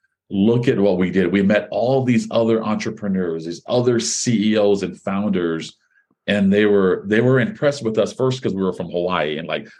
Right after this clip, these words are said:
"Wow, what is a company from Hawaii doing at Inc five hundred in Washington, D C?" And then secondly, they saw what we were offering.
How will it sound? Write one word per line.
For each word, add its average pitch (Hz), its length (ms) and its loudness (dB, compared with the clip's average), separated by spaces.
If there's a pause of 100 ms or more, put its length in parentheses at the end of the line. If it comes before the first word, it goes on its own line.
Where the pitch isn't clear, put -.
"Wow, 104 180 2
what 117 120 4
is 127 140 0
a 98 60 -4
company 110 400 -2
from 101 120 -2
Hawaii 98 380 0
doing 92 260 0
at - 160 -4
Inc 98 320 -4
five 90 280 0
hundred 92 280 0
in 80 100 -4
Washington, 87 380 -2
D 82 120 -8
C?" 95 380 -2 (300)
And 101 100 0
then 98 120 0
secondly, 120 600 0
they 113 140 2
saw 120 260 -2
what 113 200 0
we 101 100 0
were 90 120 -2
offering. 92 540 -8